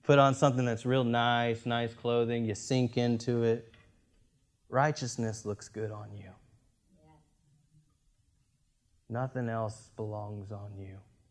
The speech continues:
Shame, fear, worry,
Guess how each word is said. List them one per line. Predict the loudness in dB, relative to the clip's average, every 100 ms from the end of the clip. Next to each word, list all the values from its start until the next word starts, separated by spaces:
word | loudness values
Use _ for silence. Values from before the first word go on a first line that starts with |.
| _ _ _ _ _ _
Shame, | -20 -6 -4 -2 -2 -4 -4 -6 -10 -16 _
fear, | -8 -4 -4 -2 -4 -6 -12 -20 _ _
worry, | -2 2 2 2 0 -2 -4 -6